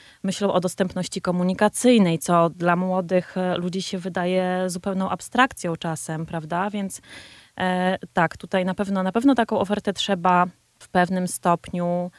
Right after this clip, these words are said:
dywersyfikować i pokazywać różne aspekty dla różnych grup wiekowych.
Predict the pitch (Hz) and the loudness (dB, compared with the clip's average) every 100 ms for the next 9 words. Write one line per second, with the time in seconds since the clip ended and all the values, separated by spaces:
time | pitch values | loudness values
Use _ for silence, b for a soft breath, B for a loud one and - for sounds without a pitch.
0 | - 175 180 - - - - 185 190 - | -10 -6 -4 -6 -14 -10 -2 2 2 -2
1 | - 175 170 - 175 180 165 170 - 180 | -6 -6 -6 -6 -2 -2 -2 -6 -8 -6
2 | 180 175 - - 170 - 175 160 165 165 | -6 -6 -8 -6 -8 -6 -8 -4 -4 -4
3 | 170 180 165 - 156 160 156 143 135 143 | -6 -6 -6 -6 -10 -8 -8 -8 -6 -8
4 | - | -10